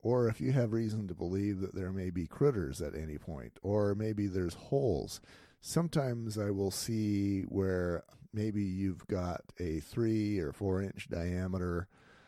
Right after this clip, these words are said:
flue that's going into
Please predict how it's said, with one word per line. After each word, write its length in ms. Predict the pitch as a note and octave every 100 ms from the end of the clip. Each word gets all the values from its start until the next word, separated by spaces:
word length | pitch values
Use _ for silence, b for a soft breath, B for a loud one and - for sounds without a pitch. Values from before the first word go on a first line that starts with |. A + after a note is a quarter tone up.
| B B B
flue 540 | - F3 D#3 G#2+ A2+ B2+ G#2+
that's 240 | D#2+ -
going 380 | - F#2 F2 F2
into 800 | F2+ F2+ F2 - E2+ E2 E2